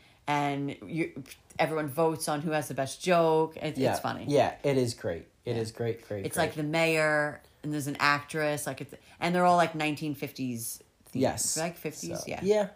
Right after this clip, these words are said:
Speaker 2: yeah. So it's
Speaker 1: Thirties.
Speaker 2: great. They really play the part, and they'll always take pictures with you if you want.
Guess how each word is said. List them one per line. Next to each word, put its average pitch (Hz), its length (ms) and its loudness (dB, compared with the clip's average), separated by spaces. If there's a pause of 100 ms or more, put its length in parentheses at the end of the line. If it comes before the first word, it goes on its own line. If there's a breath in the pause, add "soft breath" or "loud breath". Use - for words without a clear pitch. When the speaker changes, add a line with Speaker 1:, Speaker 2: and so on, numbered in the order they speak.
Speaker 2:
yeah. 113 260 -4 (560 soft breath)
So - 240 -10
it's 110 80 -6
Speaker 1:
Thirties. 123 260 -4
Speaker 2:
great. 123 240 -2
They 127 80 -2
really 131 200 0
play 127 180 -2
the 120 100 -4
part, 147 420 2
and 127 260 0
they'll 151 120 8
always 151 320 6
take - 220 0
pictures 147 280 -6
with 147 180 -4
you 135 120 -2
if 127 140 -8
you 147 60 -2
want. 131 280 -2